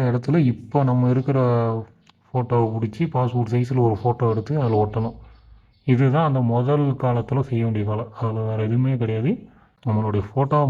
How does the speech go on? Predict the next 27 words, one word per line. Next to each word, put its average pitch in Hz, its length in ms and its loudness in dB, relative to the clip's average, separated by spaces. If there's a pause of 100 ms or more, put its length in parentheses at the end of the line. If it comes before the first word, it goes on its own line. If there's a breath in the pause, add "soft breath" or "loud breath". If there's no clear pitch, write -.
மட்டும் 156 220 4
அதுல 120 220 2
ஒட்டணும், 110 300 -2
அவ்வளவுதான். 104 400 -2 (1800 loud breath)
எஸ் 117 220 0
ஐ 139 40 4 (120)
ஆர் 117 120 2 (440)
அந்த 110 180 0 (100)
படிவத்துல 123 540 2 (400)
பிறந்த 123 300 2 (140)
தேதி, 110 260 2 (220)
நம்ம 104 280 -4
ஆதார் 120 300 2
கார்டை 110 240 0
பார்த்து 117 220 -2 (120)
பிறந்த 117 320 0 (160)
தேதி, 110 320 0 (880 soft breath)
இல்ல 120 300 0
ஓட்டர் 123 340 2
ஐ 113 100 2
டியை 110 200 0
பார்த்து 117 280 -4 (280)
பிறந்த 117 340 0 (140)
தேதி, 113 260 -2 (460)
ஆதார் 120 360 0
கார்டு 113 240 0 (120)
நம்பரு, 113 380 0